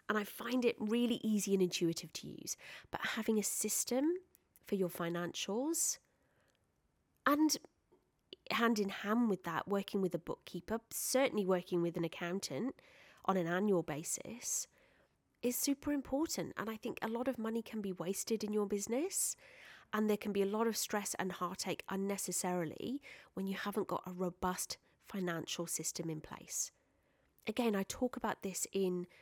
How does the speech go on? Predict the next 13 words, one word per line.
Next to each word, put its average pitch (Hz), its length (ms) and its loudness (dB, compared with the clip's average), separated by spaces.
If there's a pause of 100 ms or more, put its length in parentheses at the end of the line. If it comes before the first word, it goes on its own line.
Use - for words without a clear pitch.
(180)
the 196 60 -6
Creative 190 380 0
Value 190 340 0
Incubator, - 640 -8 (600)
and 208 100 -4
part 233 260 0
of 226 120 2
this 208 200 2
is 196 120 -2
about 180 400 0 (720)
cash 262 300 0
flow 202 140 0
management, 147 560 -8